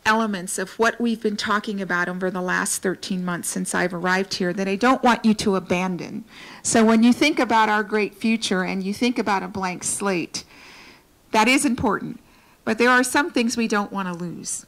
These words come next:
And one of those elements, in my view, is, is building this and becoming a national model for student and academic success. We've been talking about this.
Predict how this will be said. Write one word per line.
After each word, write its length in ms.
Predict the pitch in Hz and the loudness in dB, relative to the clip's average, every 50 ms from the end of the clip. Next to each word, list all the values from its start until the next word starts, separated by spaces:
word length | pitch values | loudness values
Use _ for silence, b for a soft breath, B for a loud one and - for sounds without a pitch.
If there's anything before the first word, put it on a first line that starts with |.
| _ _ - | _ _ -4
And 200 | 208 208 214 226 | -2 0 2 4
one 160 | 240 262 285 | 4 4 4
of 120 | 269 220 | 4 2
those 260 | 202 196 185 185 185 202 | 0 0 -2 -2 -2 -2
elements, 580 | 190 185 185 180 180 190 196 - - - - - | -4 -4 -4 -4 -6 -6 -6 -6 -8 -10 -10 -8
in 200 | - 185 180 185 | -6 -6 -4 0
my 280 | 185 202 214 220 226 220 | 2 4 4 4 4 2
view, 260 | 196 180 180 175 180 | 0 0 0 0 0
is, 240 | 180 180 - - - - | -2 -4 -6 -10 -10 -6
is 180 | - 196 190 - | -6 -6 -6 -2
building 500 | - 214 214 214 214 202 202 190 190 180 | 2 4 4 4 4 2 0 -2 -4 -4
this 280 | 180 175 175 - - | -6 -6 -6 -6 -6
and 80 | 185 175 | -4 -4
becoming 480 | 185 180 - - 220 214 214 208 196 185 | -4 -4 0 2 2 2 2 2 -2 -2
a 40 | |
national 440 | 180 180 180 180 196 - - 196 185 | -4 -4 -2 -2 -2 -4 -4 -4 -4
model 280 | 185 175 170 170 175 185 | -4 -4 -4 -4 -4 -6
for 120 | - 185 | -8 -8
student 320 | 170 - - 190 185 180 175 | -8 -6 -4 -4 -4 -4 -4
and 100 | 165 160 | -6 -6
academic 440 | 156 - - - - - - - | -6 -6 -6 -8 -8 -8 -8 -10
success. 580 | - - - - - - - - - - - - B B B B B B B B B | -8 -8 -8 -6 -6 -8 -6 -4 -6 -6 -6 -6 B B B B B B B B B
We've 160 | 185 185 180 | -4 -4 -2
been 120 | - - - | -4 -6 -2
talking 400 | - 226 233 247 277 262 247 247 | 2 2 2 4 2 2 0 0
about 340 | 240 247 240 240 240 240 - | 2 2 2 0 0 0 -2
this. 360 | 240 233 240 240 - - | -2 -2 -2 -2 -6 -10